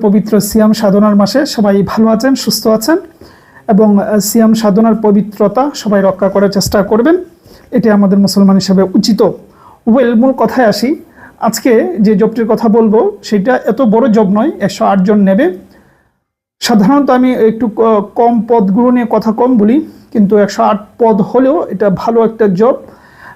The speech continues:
এবং, আহ, একশো আট পদ এই জবের জন্য অনেকগুলো পদই বলা যায়, বেশ সংখ্যকই বলা যায়। এটা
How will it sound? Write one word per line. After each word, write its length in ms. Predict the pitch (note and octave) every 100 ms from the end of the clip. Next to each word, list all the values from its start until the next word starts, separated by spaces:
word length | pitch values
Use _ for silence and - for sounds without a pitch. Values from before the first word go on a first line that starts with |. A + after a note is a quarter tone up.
| _
এবং, 380 | A3 G#3+ G#3+ G#3+
আহ, 240 | G#3+ G#3 G3 - - -
একশো 500 | - A3+ B3+ B3+ -
আট 160 | - A3+ A3+
পদ 200 | C4 A#3+ -
এই 180 | B3+ A#3
জবের 300 | A#3+ A#3+ A3
জন্য 240 | B3 C4+
অনেকগুলো 500 | D4 G#3+ G#3 F#3+ G#3
পদই 300 | G3+ G3+ G3+
বলা 240 | F#3+ F#3 F#3
যায়, 160 | A#3+
বেশ 240 | G3+ G3 -
সংখ্যকই 420 | G#3 G3+ - F#3
বলা 220 | F#3 F#3
যায়। 180 | F3 E3+
এটা 240 | F#3 F#3